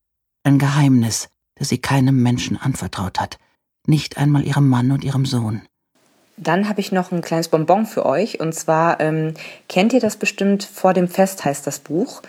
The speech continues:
Speaker 2: ist von Sascha Stanisic. Ich hoffe, ich habe das richtig ausgesprochen, wahrscheinlich nicht. Das hat zweitausendvierzehn den Preis der Leipziger Buchmesse gewonnen, ist deswegen wahrscheinlich vielen schon ein Begriff. Und, äh, der Hörverlag hat das nicht nur als, ähm,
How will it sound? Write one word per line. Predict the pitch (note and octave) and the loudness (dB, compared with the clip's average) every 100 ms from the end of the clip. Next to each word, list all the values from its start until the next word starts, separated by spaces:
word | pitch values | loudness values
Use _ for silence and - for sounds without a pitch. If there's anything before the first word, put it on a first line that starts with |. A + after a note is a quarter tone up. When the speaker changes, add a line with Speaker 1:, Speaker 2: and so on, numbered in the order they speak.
| - - - | -20 -18 -8
Speaker 2:
ist | F3 - | -6 -2
von | F3 E3 | 0 0
Sascha | D#3+ E3+ - F3+ E3+ | 0 0 4 2 2
Stanisic. | - D#3+ E3 D#3+ D3 D#3+ - - - - | -2 -2 0 0 0 -4 -4 -10 -10 -10
Ich | - | -10
hoffe, | - | -8
ich | C3 | -8
habe | |
das | - - | -6 -8
richtig | - C3+ | -4 -2
ausgesprochen, | A#2 D#3 - F#3+ F#3+ | -2 -2 0 2 2
wahrscheinlich | D3 C#3 B2+ - | 0 -2 -6 -8
nicht. | C#3 C3+ B3+ - - - | -4 -2 -2 -4 -12 -2
Das | D3+ - G3 | -2 0 0
hat | G3+ - - - | 0 -4 -10 -12
zweitausendvierzehn | - - E3 F3+ F#3+ F3+ E3+ E3+ G#3+ G3+ F#3 | -8 0 0 2 4 2 2 0 -2 0 0
den | F3 | 0
Preis | - F3 | 2 2
der | F3+ | 2
Leipziger | E3 E3 F3 D#3 | 0 0 -4 -2
Buchmesse | F3+ G3 A#3+ A#3+ | -2 0 0 0
gewonnen, | A#3+ A3+ A#3 A#3+ | -2 0 0 0
ist | G#3 - - | -6 -8 -6
deswegen | D#3+ E3 D#3 | -2 -2 -4
wahrscheinlich | D3+ D#3+ D#3 | -4 -6 -8
vielen | - F#3 F#3 F3+ | -4 -2 0 -2
schon | - E3 | -4 -4
ein | |
Begriff. | D#3 E3+ A3 A#3+ - | -2 0 0 0 0
Und, | E3 E3 E3+ - | 2 2 -2 -2
äh, | D#3+ | -2
der | D#3 D#3 | 0 2
Hörverlag | F#3+ - F#3+ F#3 - | 2 2 2 2 0
hat | F3 | -2
das | E3+ E3+ - | -2 -4 -4
nicht | E3+ F3+ F#3+ | -4 -2 -2
nur | F3 E3 | 0 0
als, | D#3 D#3 D#3 D#3 - - | 0 -2 -4 -8 -8 -6
ähm, | D3+ D3 | -4 -6